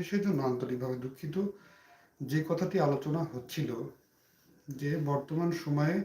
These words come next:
আমরা <clears throat> কেউ কেউ সঠিক সময়ে খাদ্যাভ্যাস কিংবা সঠিক নিয়মকানুন ফলো করতে দ্বিধাদ্বন্দ্বতায় পড়ে যাওয়া,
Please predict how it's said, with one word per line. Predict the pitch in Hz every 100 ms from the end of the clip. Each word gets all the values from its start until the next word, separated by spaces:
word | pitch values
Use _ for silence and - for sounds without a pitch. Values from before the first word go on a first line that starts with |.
| - - - - - _ _ _ -
আমরা | 151 156 139 123 139 - _ _ _ _
<clears throat> | - 196 - 170 147 - _ _ _ _ _ _ _ _ _ _ _ _ _ _ _ _ - - - - _ _ _ _ -
কেউ | 185 185
কেউ | 185 131 131 - - -
সঠিক | - 156 175 175
সময়ে | - 170 165 160
খাদ্যাভ্যাস | - 135 143 147 147 147 -
কিংবা | - 135 143 190 - - _ _
সঠিক | - 143 143 165
নিয়মকানুন | 156 143 135 143 143
ফলো | 147 127 131
করতে | 131 143 - 147
দ্বিধাদ্বন্দ্বতায় | 135 131 139 139 139 147 139
পড়ে | - 131 123
যাওয়া, | 127 131